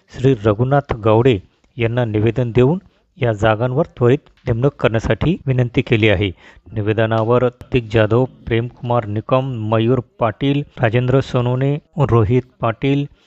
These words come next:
मानस नांद्रे, स्मिता संदानशिव, स्वप्नील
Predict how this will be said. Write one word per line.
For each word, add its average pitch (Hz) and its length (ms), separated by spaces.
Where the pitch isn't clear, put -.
मानस 117 520
नांद्रे, 120 440
स्मिता 120 560
संदानशिव, 127 840
स्वप्नील 127 480